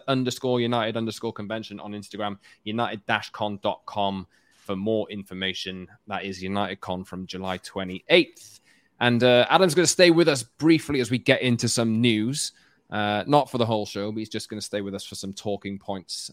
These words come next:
Uh, and we'll start with some surprise news. Johnny Evans has signed a short-term contract,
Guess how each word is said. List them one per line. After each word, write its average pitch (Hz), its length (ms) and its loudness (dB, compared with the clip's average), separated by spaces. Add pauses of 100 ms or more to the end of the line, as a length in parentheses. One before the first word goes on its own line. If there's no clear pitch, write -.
Uh, 101 420 -6
and 117 140 -6
we'll 131 80 -2
start 202 560 2
with 185 640 4 (960)
some 139 160 -2
surprise 139 480 -4
news. 139 300 -2 (180)
Johnny 165 320 8
Evans 160 280 2
has 127 120 -2
signed 135 240 0
a 127 60 -4
short-term 135 480 2
contract, 123 640 2